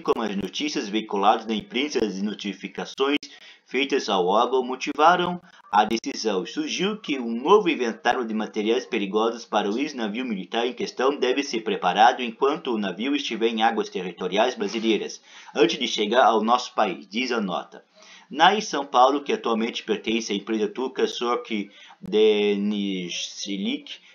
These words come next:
estava a caminho da Turquia para ser desmancha-, desmantelada. Segundo organizações ambientais como a ong Shipbreaking Platform,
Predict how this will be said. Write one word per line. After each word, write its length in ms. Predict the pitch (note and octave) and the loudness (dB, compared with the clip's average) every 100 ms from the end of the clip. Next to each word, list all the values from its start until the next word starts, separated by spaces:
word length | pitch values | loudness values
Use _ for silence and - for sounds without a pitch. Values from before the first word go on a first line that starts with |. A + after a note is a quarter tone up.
| - | -6
estava 640 | A#2+ C3 - F#3+ G3+ F#3+ - | -4 -4 6 6 8 6 6
a 160 | B2 B2+ | 6 4
caminho 560 | - A2 A#2+ F3 F#3 | 2 -2 -2 -2 -2
da 120 | E3+ | -2
Turquia 520 | - - - C#3+ D#3 - | -4 -6 -10 -4 -2 0
para 220 | A#2+ G#2 | -2 -2
ser 220 | - A#2 | -6 -6
desmancha-, 720 | A2 G#2+ A2 G#2+ - G#2+ - B2 | -6 -4 -4 -4 -2 -4 -6 -6
desmantelada. 1120 | A#2+ A2+ A2+ A#2+ A2+ A#2 A#2 G2 E2 D2+ C2+ _ _ _ _ - _ | -4 -2 -4 -4 -4 2 6 6 4 -6 -14 _ _ _ _ -20 _
Segundo 440 | - C#3 D3 A3 | -8 -2 0 4
organizações 560 | G#3 E3 C3+ B2 - D3+ | 4 4 0 0 -2 -2
ambientais 580 | B2+ A2 G#2+ A#2 B2 - | 0 -2 -2 0 0 -2
como 260 | A2+ G#2 | 0 0
a 40 | G2 | 0
ong 520 | F#2 A#2+ C3+ C3 C3 - _ _ _ | 2 2 0 -2 -2 -6 _ _ _
Shipbreaking 1800 | - - - - G3+ G#3 - F3 D3+ A#2+ C3 A#2+ G#2 - - D#3+ D3+ D#3 | -8 -4 -2 0 -2 -4 -4 -6 -4 0 2 2 2 0 -4 -4 -4 -8
Platform, 1160 | - G2+ G2 F#2 F2+ - G2 - G#2+ A#2 D#3 | 2 6 6 6 2 -4 -16 0 4 6 4